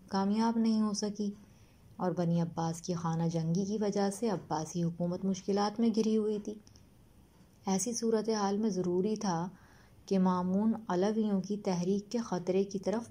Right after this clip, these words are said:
पहले से ज़्यादा तवज्जो दे। अलवी उस वक़्त ज़्यादा इनकलाबी सरगर्मियों में मसरूफ़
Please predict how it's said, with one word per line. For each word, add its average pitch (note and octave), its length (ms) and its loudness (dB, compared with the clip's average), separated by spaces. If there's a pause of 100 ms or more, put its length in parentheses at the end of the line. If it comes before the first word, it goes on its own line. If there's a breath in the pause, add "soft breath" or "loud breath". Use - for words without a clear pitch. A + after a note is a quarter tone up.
पहले E3+ 260 2
से A#3 180 -4
ज़्यादा E3+ 360 -2
तवज्जो - 500 -6
दे। - 160 -8 (920 loud breath)
अलवी F#3 340 4
उस D#3+ 180 -4
वक़्त E3+ 260 -4 (340)
ज़्यादा F3 360 2 (380)
इनकलाबी G3 720 0
सरगर्मियों G3 640 2
में G3 180 2
मसरूफ़ G3 420 0